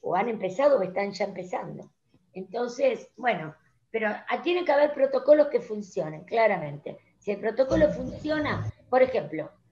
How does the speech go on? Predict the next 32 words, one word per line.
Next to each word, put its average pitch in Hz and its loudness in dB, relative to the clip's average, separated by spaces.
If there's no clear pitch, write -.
si - -16
yo 262 2
divido 254 2
en 254 -2
burbujas 226 -4
un 247 -4
caso, 233 0
en 196 -2
una 247 0
burbuja 262 -2
no 180 -4
cae 226 2
todo 196 4
el 170 2
colegio. 156 -4
Yo, 233 -6
contacto 214 -4
estrecho 233 -2
son 214 -6
los 156 -8
casos 170 -10
de 151 -8
la 143 -6
burbuja. 165 -8
De 190 -2
eso 247 0
ya 214 -2
tuvimos 208 -4
consultas 185 -8
en - -12
el 175 -6
hospital. 151 -8